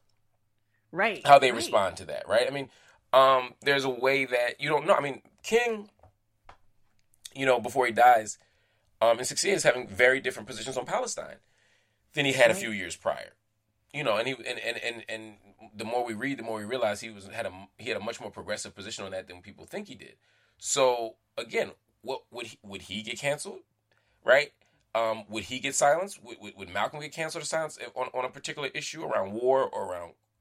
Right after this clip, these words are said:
Speaker 2: whatever, right? Is there a moment where his, where his, his expression of Islamic faith contradicts with his understanding of,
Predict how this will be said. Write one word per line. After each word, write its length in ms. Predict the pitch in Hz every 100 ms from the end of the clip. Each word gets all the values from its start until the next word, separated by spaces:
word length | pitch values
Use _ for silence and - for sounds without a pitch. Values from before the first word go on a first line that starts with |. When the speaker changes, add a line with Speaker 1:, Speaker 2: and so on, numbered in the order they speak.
| _
Speaker 2:
whatever, 340 | 135 254 -
right? 220 | 104 123 - -
Is 120 | 139 147
there 80 |
a 20 | 139
moment 180 | 139
where 100 | 123
his, 180 | 131 107
where 160 | 123 120
his, 240 | 127 104 -
his 220 | 135 120
expression 380 | 113 120 117 107
of 80 | 101
Islamic 380 | 104 101 95
faith 320 | - 120 107 _ _ _
contradicts 460 | - 117 107 120 110
with 120 | 107
his 140 | 107
understanding 480 | 101 92 - 104 104
of, 180 | 87